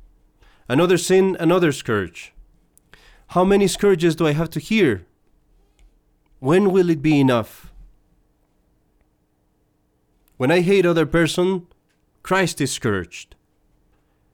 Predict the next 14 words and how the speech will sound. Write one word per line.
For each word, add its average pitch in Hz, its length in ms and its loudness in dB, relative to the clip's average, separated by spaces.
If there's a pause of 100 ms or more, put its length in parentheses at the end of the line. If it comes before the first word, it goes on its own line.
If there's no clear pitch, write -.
(240)
When 135 140 0
I 170 100 2
lie, 160 460 2 (100)
Christ 175 400 0
is 139 120 -2
scourged. 101 640 -6 (1300)
When 123 140 -4
I 143 80 -2
sin 180 260 0
of 160 80 0
impurity, 160 600 0
Christ 160 420 -2
is 131 120 -4
scourged. - 600 -8